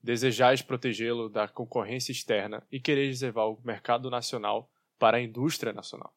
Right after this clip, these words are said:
Vimos oferecer-vos uma maravilhosa oportunidade para aplicardes a vossa, como diremos, a vossa teoria? Não, nada é mais enganador que a teoria. A vossa doutrina?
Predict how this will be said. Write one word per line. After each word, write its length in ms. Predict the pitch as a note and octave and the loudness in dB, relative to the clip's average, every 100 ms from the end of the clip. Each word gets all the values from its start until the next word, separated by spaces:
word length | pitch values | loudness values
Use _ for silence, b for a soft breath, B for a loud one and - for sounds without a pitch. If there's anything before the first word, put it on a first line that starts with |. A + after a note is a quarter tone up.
| _ _ - | _ _ -2
Vimos 400 | C3 E3 E3+ C#3+ | 4 4 4 0
oferecer-vos 840 | C3+ D#3 D3+ C3+ C3+ C3+ B2 A2 | 0 0 0 2 2 2 2 -4
uma 120 | A#2 | -2
maravilhosa 800 | A2+ A#2+ A2+ F#2+ A#2+ B2+ B2+ C3 | 0 2 0 -2 -2 2 4 4
oportunidade 760 | C3+ B2+ - A#2+ A2 G#2+ G#2+ A2 | 0 -4 -4 -6 -2 0 0 -2
para 180 | - G#2+ | -2 -2
aplicardes 720 | - A2+ - A2 A#2 A2 G#2+ | -2 -6 4 6 6 2 -6
a 80 | G2+ | -4
vossa, 520 | A2 A#2 A#2+ - G2+ _ _ _ _ _ _ _ _ _ _ - | 2 2 2 -4 -10 _ _ _ _ _ _ _ _ _ _ -4
como 180 | C3 | -2
diremos, 640 | A#2+ A#2 A2 G2+ F#2+ - - _ | -2 0 0 0 -10 -18 -20 _
a 160 | - G#2+ | 0 2
vossa 320 | A#2+ B2 C#3 | 4 4 2
teoria? 580 | B2 G#2+ G2 C3 G#3 D3 _ _ _ _ _ _ - | -4 -4 0 0 -2 -4 _ _ _ _ _ _ -6
Não, 340 | A#2+ G2+ F#2 _ _ _ _ | 0 0 -2 _ _ _ _
nada 280 | A2+ A2 A#2+ | 2 4 6
é 40 | |
mais 220 | A2+ A#2+ A#2 | 4 2 0
enganador 460 | A#2 A2 G#2 G#2+ | -2 -2 0 -2
que 100 | A2 | -4
a 20 | |
teoria. 460 | G2+ G#2 - - - _ _ _ _ | -6 -6 -6 -10 -14 _ _ _ _
A 140 | - G#2 | 0 4
vossa 300 | A#2 A#2 A#2 | 4 2 0
doutrina? 600 | G#2+ - B2+ D3+ A#2+ | -4 -2 -4 -2 -6